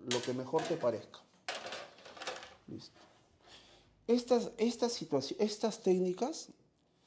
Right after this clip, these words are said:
es parte de lo, de lo que mi madre me ha enseñado y aparte que yo he estudiado. Entonces, entre todas las versiones que yo aprendo, les enseño todas las posibilidades. Ah, también puedo usar papel,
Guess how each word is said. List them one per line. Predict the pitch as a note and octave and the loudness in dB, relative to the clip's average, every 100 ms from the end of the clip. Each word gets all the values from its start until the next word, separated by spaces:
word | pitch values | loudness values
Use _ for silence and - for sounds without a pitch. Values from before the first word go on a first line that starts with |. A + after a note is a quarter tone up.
| _ _ _ _ _ _ | _ _ _ _ _ _
es | F#3 F#3 | -2 -2
parte | - F#3+ G3 F#3+ E3 | 4 4 6 4 4
de | |
lo, | C3+ C3+ - - | 4 2 -8 -2
de | B2 B2 | 2 4
lo | B2 | 2
que | A#2+ | 0
mi | B2 B2+ | 0 2
madre | D3 E3+ | 2 2
me | D#3 D#3 | 2 2
ha | |
enseñado | D3+ C#3 C#3+ D#3 G#3+ - - | 2 0 2 2 0 -2 -4
y | A#2+ | -2
aparte | A2 C3+ C#3 | 0 -2 -2
que | B2 A#2 | -2 -2
yo | |
he | |
estudiado. | A#2 - B2+ C#3 | -4 -2 2 2
Entonces, | C#3 B2 C3 | 2 -2 -2
entre | C#3+ C3+ C#3+ | -4 0 -2
todas | C#3+ D4+ E4+ | 0 2 4
las | C4+ G#3+ D#3 | 2 0 6
versiones | D3 D3 - G3 G3+ G#3 - | 8 8 2 2 4 2 0
que | D3+ | 2
yo | E3 | 2
aprendo, | E3 F3 E3+ G#3+ C4+ | 2 0 2 0 -2
les | E3 C3+ | -2 -2
enseño | B2+ C#3 C#3 | -4 0 0
todas | C#3 C#3 C#3+ | 0 2 2
las | C#3+ | 0
posibilidades. | - A2+ - G2+ G2 G2 D2+ - - _ _ _ _ _ _ _ _ _ _ _ - | -6 -8 -6 -4 -2 -4 -4 -10 -16 _ _ _ _ _ _ _ _ _ _ _ -2
Ah, | C3+ C#3 D3 D3 | 4 8 6 6
también | F3+ A3+ | 0 2
puedo | A3 | 2
usar | F#3 F#3+ F3+ - | 4 2 2 2
papel, | D#3 - F3 F3+ | 0 2 0 0